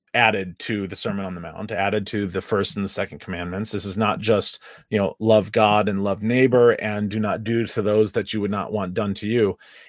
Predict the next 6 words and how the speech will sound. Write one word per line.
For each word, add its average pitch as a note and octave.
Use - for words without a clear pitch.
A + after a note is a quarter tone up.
It C#3
is, C#3+
it, C#3+
it, C3+
and, C#3
and C3+